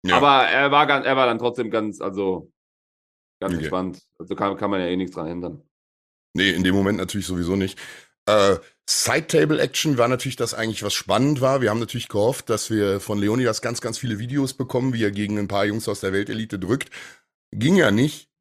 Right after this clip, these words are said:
Speaker 1: Was war los?
Speaker 2: Ja, es ging so, keine Ahnung, nach, nach dem Finale,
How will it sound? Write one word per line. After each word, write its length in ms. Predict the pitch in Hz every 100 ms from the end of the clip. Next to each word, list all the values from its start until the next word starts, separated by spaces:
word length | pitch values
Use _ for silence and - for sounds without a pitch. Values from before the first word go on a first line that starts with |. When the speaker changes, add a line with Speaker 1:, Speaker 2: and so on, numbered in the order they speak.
| _ _ _ -
Speaker 1:
Was 160 | 107 120
war 100 | 120
los? 280 | 98 - _ - - _ _ _ _ _ _ -
Speaker 2:
Ja, 220 | 113 170
es 140 | 123 -
ging 160 | 151
so, 280 | 165 160 113 95
keine 140 | 123 127
Ahnung, 180 | 196 117
nach, 140 | 113
nach 240 | 113 113 120
dem 360 | 120 107 95
Finale, 720 | - 107 101 123 175 147 -